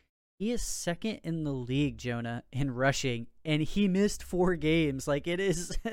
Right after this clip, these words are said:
<laughs> it is absolutely insane that he, what he's doing. Fifteen total touchdowns, six games over a hundred yards, and he's the running back six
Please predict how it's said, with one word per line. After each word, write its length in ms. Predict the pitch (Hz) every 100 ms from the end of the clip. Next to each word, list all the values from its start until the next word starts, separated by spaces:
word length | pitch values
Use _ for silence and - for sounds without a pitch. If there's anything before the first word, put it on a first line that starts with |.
| -
<laughs> 340 | - - - -
it 100 | 185
is 240 | 208 190 -
absolutely 600 | 175 185 - 208 180 175
insane 460 | 165 - 156 147 135
that 180 | 131 -
he, 160 | 131
what 160 | - 139
he's 160 | 127 120
doing. 380 | 135 135 131 - - - _ 196
Fifteen 460 | 214 - 214 208
total 320 | 180 175 165
touchdowns, 640 | - 147 - - 139 139 139
six 380 | - 196 - -
games 420 | 156 151 156 131
over 220 | 147 139
a 60 | 123
hundred 280 | 139 135 120
yards, 460 | 123 123 123 -
and 140 | - 139
he's 100 | 117
the 100 | 127
running 240 | 135 139
back 280 | 127 123 120
six 540 | - - 143 123 -